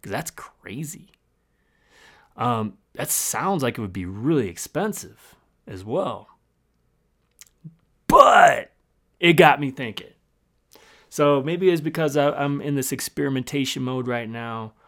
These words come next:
um, where I'm running this other experiment that I'm like, "Well, how could this actually be done?" Um, and could it be done in a way that would actually be worthwhile,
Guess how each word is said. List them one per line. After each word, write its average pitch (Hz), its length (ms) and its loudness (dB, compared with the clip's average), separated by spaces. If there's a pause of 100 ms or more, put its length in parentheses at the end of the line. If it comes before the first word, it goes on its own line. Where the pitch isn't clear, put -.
(520)
um, 107 460 -2
where 113 140 -4
I'm 104 200 -2
running 127 220 0
this 107 200 -6
other 147 300 0
experiment 107 640 -4
that 120 120 -6
I'm 120 120 -8
like, 117 240 -10 (880)
"Well, 277 120 -14
how 262 200 -4
could 254 140 -6
this 226 280 -4
actually 151 320 -6
be 156 80 -6
done?" 185 340 -2 (1160)
Um, 139 460 0 (500)
and 180 200 0
could 277 140 0
it 262 100 2
be 208 140 2
done 160 380 2
in 185 120 2
a 151 60 4
way 120 420 0
that 120 100 0
would 120 180 -4 (100)
actually 156 500 -4
be 123 220 -4
worthwhile, 110 1080 -6